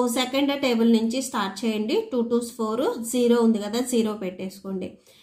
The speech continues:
నెక్స్ట్ టూ, టూ ఫోర్స్ ఎయిట్, టూ ఎయిట్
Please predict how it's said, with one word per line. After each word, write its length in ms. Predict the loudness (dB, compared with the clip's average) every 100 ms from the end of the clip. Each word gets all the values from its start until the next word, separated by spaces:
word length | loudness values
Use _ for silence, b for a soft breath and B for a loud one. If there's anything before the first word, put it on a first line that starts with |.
| b 0
నెక్స్ట్ 240 | 0 0 -4 -4 -4
టూ, 120 | 0 2 2 0 -4 -14 _ _ _ _ _ _ _ _ _ _
టూ 80 | -4 0
ఫోర్స్ 260 | 0 0 0 2
ఎయిట్, 220 | 2 2 0 0 -4 _ _ -2
టూ 80 | 0 2 2 2 2
ఎయిట్ 260 | 0 0